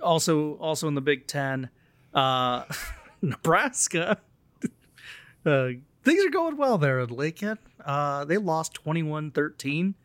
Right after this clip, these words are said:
to the very quiet three and oh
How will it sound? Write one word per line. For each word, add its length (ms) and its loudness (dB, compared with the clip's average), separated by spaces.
to 580 4
the 400 -2
very 540 0
quiet 800 -2
three 580 -2
and 220 -2
oh 400 -2